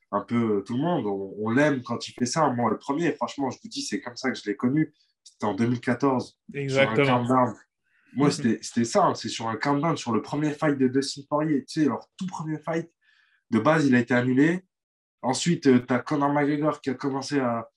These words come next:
Speaker 1: à trash talk, euh, Dustin Poirier en disant que le gars, euh, c'était une flippette, qu'il avait annulé parce qu'il avait peur, tout ça. Et moi, j'ai vu ça, j'ai aimé ça. C'est un truc qu'on voyait dans aucun, dans aucun autre sport, tu vois.
Speaker 2: C'est ça.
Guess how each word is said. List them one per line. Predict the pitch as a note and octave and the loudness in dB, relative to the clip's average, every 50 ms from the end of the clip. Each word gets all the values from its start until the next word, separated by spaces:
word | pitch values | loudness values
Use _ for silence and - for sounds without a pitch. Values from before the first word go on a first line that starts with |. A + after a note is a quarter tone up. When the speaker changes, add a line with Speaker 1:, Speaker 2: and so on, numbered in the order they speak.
| _ _ _ - | _ _ _ -6
Speaker 1:
à | A#2 A#2+ | -6 -6
trash | - - - C#3+ C#3+ - - | -6 -4 -2 -2 -2 -2 0
talk, | - D3+ C#3+ B2+ B2+ - - | 4 4 4 4 4 2 2
euh, | C3 B2 B2 A#2+ | 4 4 4 4
Dustin | A#2 B2 A#2+ - - B2+ B2 | 2 0 -2 -2 -6 -8 -6
Poirier | - C3 C3+ C3+ C3+ | -2 0 2 2 2
en | B2+ A#2+ | 2 0
disant | A#2+ A#2+ A#2+ B2+ B2+ B2 | -4 -4 -4 -2 -4 -4
que | A#2+ - - A#2 | -4 -4 -4 -4
le | A2 A2 G#2+ A2+ | -2 -2 -2 -2
gars, | A2+ B2 C3+ C3 B2 A2+ G#2+ | 0 2 2 4 2 2 0
euh, | G#2+ G#2 G2+ G2+ G2 | -2 -4 -4 -6 -8
c'était | - - - A#2 | -10 -4 -4 -4
une | A2+ A2+ | -4 -4
flippette, | - - - B2 B2+ C#3 C#3 C3+ C3 - | -6 -2 -2 0 4 4 4 4 4 0
qu'il | - - B2 A#2 | -4 -4 -2 -2
avait | A2+ A2 A#2 | 0 0 -2
annulé | A#2+ A#2+ A#2+ B2 B2+ B2+ | -2 0 0 2 2 2
parce | B2+ - - | 2 -2 -6
qu'il | - - | -4 -4
avait | A#2 A2 A2+ G#2+ | -2 -2 -2 -4
peur, | - - C#3 B2+ - - | 0 0 0 0 0 -4
tout | _ B2 | _ -12
ça. | A#2 C#3+ E3+ F#3+ F#3+ - - _ _ _ _ _ _ _ _ _ _ _ | -6 -2 -2 -2 -2 -4 -10 _ _ _ _ _ _ _ _ _ _ _
Et | G#2 G#2+ | -6 -2
moi, | B2+ E3+ G3 G3+ F3 B2+ | 2 6 6 6 6 4
j'ai | A2 A2+ A#2+ A2+ | 0 -2 -2 -2
vu | B2 E3 F3+ | -2 -4 -6
ça, | - - F#3 G3+ G#3 E3 B2+ | 0 2 4 4 4 2 0
j'ai | G#2 A2 A#2 B2+ | -2 0 0 0
aimé | C3+ E3 F3+ | 0 0 -4
ça. | F3+ - G3 D3 B2 A#2 | -4 -2 -4 -4 -4 -6
C'est | - - C3+ | -8 -10 -10
un | C#3 | -6
truc | - G#3 F#3+ - | -4 -4 -4 -4
qu'on | - D3+ D#3 | -6 -6 -4
voyait | E3 F3 F3 E3+ | -2 0 0 0
dans | D#3 E3+ E3+ - | 0 -2 -2 -2
aucun, | F#3 F3+ - - F#3+ F#3 | -4 -4 -2 -2 -2 0
dans | F3 E3+ C#3+ C#3 C3+ B2+ C3 C3+ C3+ C3+ - | 0 -2 -2 -4 -2 -2 0 0 0 -2 -2
aucun | F3+ F3+ F#3 - F3+ D#3+ D#3+ | -4 -6 -4 -4 -4 -2 -2
autre | - - | -4 -6
sport, | - - D3+ B2+ - - | -4 -2 -2 -2 -2 -4
tu | - - | -12 -16
vois. | - - - - | -14 -12 -12 -8
Speaker 2:
C'est | B2 | -4
ça. | B2 B2 B2 - | -4 -4 -4 -6